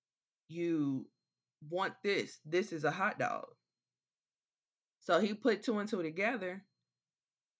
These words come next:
His uncle did something to his daughter.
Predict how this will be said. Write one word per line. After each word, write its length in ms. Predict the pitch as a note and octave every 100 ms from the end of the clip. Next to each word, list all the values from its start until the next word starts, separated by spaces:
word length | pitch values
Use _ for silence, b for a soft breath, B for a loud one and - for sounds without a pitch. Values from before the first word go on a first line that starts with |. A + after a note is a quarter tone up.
| _
His 360 | E3 F3 E3 D#3
uncle 320 | G3 B3+ G3+
did 220 | F3 F3+
something 340 | F#3 F3 - E3+
to 160 | F3
his 140 | D#3+ D#3
daughter. 440 | F#3+ G3 - -